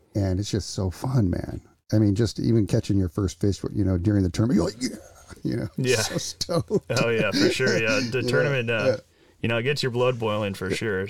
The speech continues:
Speaker 2: So I, I like it. I like the competitiveness. I don't like the, I'm not a big fan of the dock talk, though. You
Speaker 1: Yeah.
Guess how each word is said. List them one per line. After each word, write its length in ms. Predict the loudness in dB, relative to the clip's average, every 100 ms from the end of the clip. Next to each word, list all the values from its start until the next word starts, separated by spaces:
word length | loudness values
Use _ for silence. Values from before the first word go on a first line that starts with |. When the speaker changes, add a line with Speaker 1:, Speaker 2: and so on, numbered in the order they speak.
| 2
Speaker 2:
So 280 | 4 4 2 0 -6 _ -12 -2
I, 40 |
I 40 | 0
like 280 | 2 2
it. 80 | 0
I 60 | 0
like 200 | 0 -2
the 60 |
competitiveness. 840 | -6 -2 -2 0 -4 -4 -4 -2 -2
I 40 |
don't 140 | -2 -2
like 220 | -4 -4
the, 180 | -6 -6 _ -8
I'm 180 | -6 -4
not 160 | -4
a 20 |
big 200 | -4 -6
fan 180 | -6 -4
of 60 | -4
the 60 |
dock 280 | -2 -4 -4
talk, 300 | -4 -6 -4
though. 280 | -4 -4 -6 _ -20 -20 _ 2
You 80 |
Speaker 1:
Yeah. 60 | 4